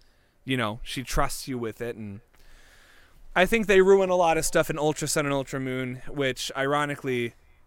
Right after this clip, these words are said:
based on what you said earlier, make them my least favorite. And I remember being super bored with Ultra Sun and Ultra Moon, but, um,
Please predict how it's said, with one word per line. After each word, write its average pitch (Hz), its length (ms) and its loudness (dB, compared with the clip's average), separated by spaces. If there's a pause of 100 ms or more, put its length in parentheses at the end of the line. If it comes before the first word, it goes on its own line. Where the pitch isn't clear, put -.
(400)
based 139 340 -2
on 123 220 -2
what 123 160 -8
you 170 160 -6
said 139 220 -2
earlier, 117 360 -2
make 113 320 -8
them 113 400 -6 (160)
my 113 340 -8 (120)
least 123 320 -10
favorite. 110 380 -8
And 120 100 -10
I 120 100 -4
remember 120 300 -6
being 113 240 -8
super 147 260 -10
bored 123 300 -4
with 107 180 -14
Ultra 123 320 -10
Sun 107 220 -10
and 104 80 -12
Ultra 98 240 -14
Moon, 95 320 -16
but, 92 200 -10 (680)
um, 104 440 -10